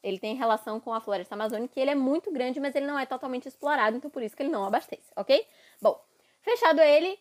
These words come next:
vamos só finalizar aqui na Bacia Pla-, Platina. Eu abri esse parêntese aí, mas agora eu voltei. No aquífero Guarani, que é aqui da Bacia Platina, né, ele vai trazer água doce.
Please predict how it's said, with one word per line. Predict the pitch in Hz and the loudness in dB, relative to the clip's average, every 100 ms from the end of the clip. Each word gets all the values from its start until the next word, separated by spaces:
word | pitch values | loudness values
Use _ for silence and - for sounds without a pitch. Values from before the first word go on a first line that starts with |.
| - | -8
vamos | 226 285 285 | -2 0 0
só | 285 | -6
finalizar | 285 294 269 262 247 | -6 -6 -4 -2 -2
aqui | 247 | -2
na | 240 | -4
Bacia | 226 233 226 208 | -2 -2 -2 -4
Pla-, | 247 240 _ _ | -4 -6 _ _
Platina. | 247 269 - 294 | -2 -2 -2 -4
Eu | 302 | 2
abri | 226 190 | 2 2
esse | 190 - | -2 -4
parêntese | - 214 208 269 247 | -4 -2 -2 -2 -2
aí, | 262 247 | 0 0
mas | 285 302 | 0 -2
agora | 202 196 | -2 -2
eu | |
voltei. | 202 302 330 302 - _ _ - | 2 0 2 0 -2 _ _ -6
No | 339 453 | 0 0
aquífero | - 302 294 262 262 _ - | 0 -4 -2 -4 -4 _ -6
Guarani, | 214 285 392 320 277 | 2 4 4 0 -4
que | - | -4
é | 226 | -6
aqui | 220 | -6
da | 202 - - | -6 -8 -8
Bacia | 208 202 - | -6 -6 -6
Platina, | 196 247 247 285 | -8 -8 -6 -4
né, | 277 | -2
ele | 196 | 0
vai | 190 190 | -2 -4
trazer | 190 185 | -6 -4
água | 170 226 | 0 2
doce. | 240 214 233 - | 2 2 2 -2